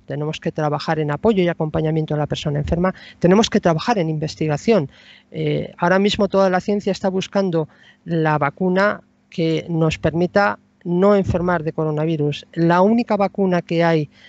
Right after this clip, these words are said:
para no tener tantas muertes es la investigación. Eh, se han parado los centros y, por lo tanto, hay que empezar a revitalizar la investigación en cáncer. Tenemos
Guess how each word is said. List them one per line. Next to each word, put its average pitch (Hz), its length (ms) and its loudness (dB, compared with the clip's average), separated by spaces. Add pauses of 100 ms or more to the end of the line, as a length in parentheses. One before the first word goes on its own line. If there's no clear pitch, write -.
(280)
para 156 300 2
no 180 200 4
tener 196 320 2
tantas 180 380 -4
muertes 190 580 -4 (140)
es - 240 -2
la 190 80 4
investigación. 147 800 0 (240)
Eh, 151 260 -8
se - 140 -4
han 175 120 2
parado 170 320 2
los 156 240 -2
centros 175 460 -2
y, - 40 -4
por - 140 -8
lo 143 100 -4
tanto, 156 420 2 (300)
hay 175 140 2
que - 80 2
empezar 180 400 2
a 180 80 4
revitalizar 165 840 -2
la 151 80 -4
investigación 143 640 -8
en 139 80 -12
cáncer. 139 420 -12 (300)
Tenemos 202 340 4